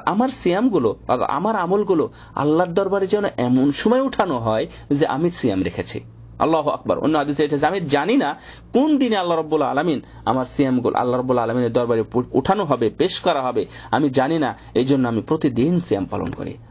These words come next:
আল্লাহু আকবার। সুতরাং আপনি যদি, আহ, যদি কিছু করতে চান তাহলে সিয়াম পালন করুন, যদি কিছু করতে চান, করতেই চান তাহলে সিয়াম পালন করুন। সিয়াম পালন করে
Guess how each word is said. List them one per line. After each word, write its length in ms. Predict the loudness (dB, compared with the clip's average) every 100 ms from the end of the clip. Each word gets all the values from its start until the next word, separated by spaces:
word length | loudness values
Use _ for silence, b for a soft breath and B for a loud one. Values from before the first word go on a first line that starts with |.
| B
আল্লাহু 420 | 0 2 0 0
আকবার। 400 | -2 0 0 0 -2 -10 -20 -20 -20 -20 -20 -20 -20 -20 -20 -18 -4
সুতরাং 380 | 0 0 -2 -6 B B
আপনি 260 | -4 0 2
যদি, 460 | 2 2 2 0 -2 B B
আহ, 920 | -2 0 0 0 -2 0 -2 -4 -6 -8
যদি 260 | -4 -2 -2
কিছু 260 | -2 -2 0
করতে 340 | -2 0 0
চান 280 | 0 -2 -4 B B
তাহলে 160 | -2 0
সিয়াম 280 | 0 0
পালন 260 | 0 0 -2
করুন, 300 | -4 -8 -10 -16 -20 B B B -2
যদি 160 | 0
কিছু 260 | 2 0 0
করতে 360 | 0 0 0 0
চান, 220 | -2 -4
করতেই 540 | -2 0 0 0 2
চান 160 | 2 0
তাহলে 160 | -2
সিয়াম 380 | -2 0 0 2
পালন 300 | 0 0 0
করুন। 280 | 0 0 -2 B B
সিয়াম 320 | -2 -2 0 -2
পালন 220 | -2 -2
করে 360 | 0 0 0